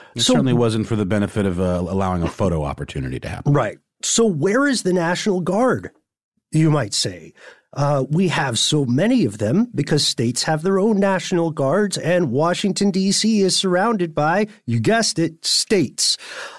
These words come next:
Speaker 2: Uh, the Capitol Police and Metropolitan Police who were in place in advance of this, uh, there was several hundred, but they're far less than were on duty at the B L M protest, Black Lives Matter protest, and they are far, far outnumbered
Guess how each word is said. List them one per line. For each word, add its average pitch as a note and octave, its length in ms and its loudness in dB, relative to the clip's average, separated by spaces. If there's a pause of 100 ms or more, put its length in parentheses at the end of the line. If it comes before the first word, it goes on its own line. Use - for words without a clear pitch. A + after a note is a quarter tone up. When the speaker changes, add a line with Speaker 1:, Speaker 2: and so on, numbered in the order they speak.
(160)
Speaker 2:
Uh, D3 320 0 (220)
the E3 140 4
Capitol G#3 440 0
Police C#3+ 420 0
and A#2+ 80 2
Metropolitan B2+ 640 -2
Police A2 320 0
who A#2+ 80 0
were G#2 100 0
in G#2 120 0 (140)
place D3 440 0
in G#2+ 120 2
advance D#3 440 0
of G2+ 100 -6
this, G#2+ 280 -2 (280)
uh, D3+ 260 0
there E3+ 140 0
was G3+ 300 0
several F#3+ 320 0
hundred, G3 340 0
but D#3+ 120 -6
they're E3 100 0
far G3+ 400 2
less E3+ 460 0
than C#3+ 200 -2
were C3+ 140 2
on C3+ 140 0
duty C#3 360 2
at C#3 100 0
the A#2 60 -2
B C#3 200 0
L B2 180 2
M C#3 160 2
protest, D3+ 560 -2
Black A2+ 220 -2
Lives G#2 280 -2
Matter C3 260 0
protest, D#3+ 520 -2 (260)
and E3+ 140 4
they F#3 100 4
are D3 220 2
far, D#3+ 500 0
far C3+ 340 0
outnumbered A#2+ 680 0